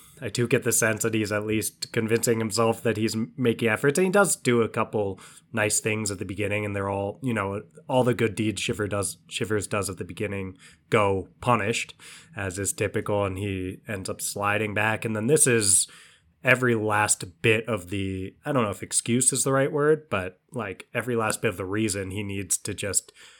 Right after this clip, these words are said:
I guess, fall victim to his baser instincts, Charles, and go full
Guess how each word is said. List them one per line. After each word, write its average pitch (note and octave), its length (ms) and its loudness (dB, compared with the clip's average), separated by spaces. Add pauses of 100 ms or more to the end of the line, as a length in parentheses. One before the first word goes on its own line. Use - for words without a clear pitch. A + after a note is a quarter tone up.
(1200)
I A#2+ 100 0
guess, B2 180 4
fall B2 180 2
victim C3 420 4
to D#3+ 120 2
his C#3 120 2
baser D#3 520 4
instincts, A2+ 680 0
Charles, G#2+ 500 2
and G#2 140 -2
go G#2+ 160 0
full B2 920 6